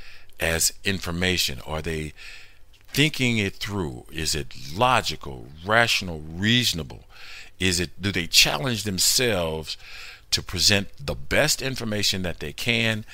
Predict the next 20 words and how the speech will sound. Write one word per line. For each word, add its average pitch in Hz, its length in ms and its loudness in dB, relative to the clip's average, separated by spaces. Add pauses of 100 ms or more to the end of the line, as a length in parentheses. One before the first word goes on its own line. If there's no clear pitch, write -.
(320)
in 85 140 2
the 80 60 0
best 98 360 6
situation, 92 960 2 (580)
uh, 85 180 0
best 95 320 4
way, 85 280 -2 (520)
and 85 140 2
not 95 360 2 (140)
just 104 460 2
include 98 640 -4
their 85 160 2
biases? 73 680 -2 (1120)
Just - 480 6 (920)
decide 101 500 6
that 85 160 -2
they 73 100 -2
don't 107 280 2
like 101 240 0
something 85 560 -2